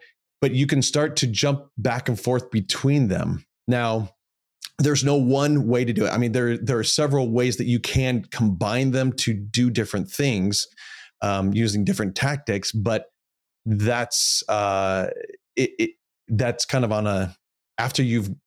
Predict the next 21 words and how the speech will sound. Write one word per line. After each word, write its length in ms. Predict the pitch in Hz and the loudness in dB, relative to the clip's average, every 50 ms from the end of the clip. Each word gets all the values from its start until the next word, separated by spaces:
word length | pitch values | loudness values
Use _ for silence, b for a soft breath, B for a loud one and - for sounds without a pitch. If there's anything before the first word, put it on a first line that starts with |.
| _ _ _ _ _ _ _ - | _ _ _ _ _ _ _ -2
really 460 | 107 104 110 117 127 139 147 139 135 | 2 4 4 4 4 4 4 2 2
dove 280 | 113 120 123 123 120 120 | 2 2 2 2 2 0
into 180 | 123 117 117 | 0 0 -2
questions 400 | - - 120 110 - - 120 107 | -2 -2 -2 -2 0 0 0 0
and 260 | - - 98 98 92 92 | 0 0 0 0 2 2
really 300 | 104 117 120 120 117 113 | 2 2 2 2 2 2
are 100 | 110 107 | 0 0
using 360 | 104 104 113 101 113 110 101 | 0 0 0 0 0 -2 -2
questions 420 | - - 104 101 - 104 95 87 | -2 -2 -2 -2 -2 -2 -4 -2
really, 260 | 87 98 110 110 110 | -2 0 0 0 0
really 300 | 98 92 110 107 101 101 | 2 2 2 2 2 0
effectively, 560 | 101 98 - 104 101 - 113 101 95 107 104 98 | 0 0 -2 -4 -4 -2 -2 -2 0 0 -2 0
then 220 | 85 110 110 120 | 0 0 0 0
you 60 | 110 | 0
start 220 | 104 - 120 104 - | 0 0 -2 -2 -2
to 100 | - 95 | -2 -2
learn 280 | 92 95 92 95 95 | -2 0 0 0 0
some 180 | - - 98 90 | 0 0 0 0
of 60 | 85 | 0
those 200 | 92 87 90 - | 0 0 0 0
strategies. 640 | - - 101 95 98 104 101 117 127 135 139 - | 0 0 0 -2 0 0 0 0 0 0 -2 -4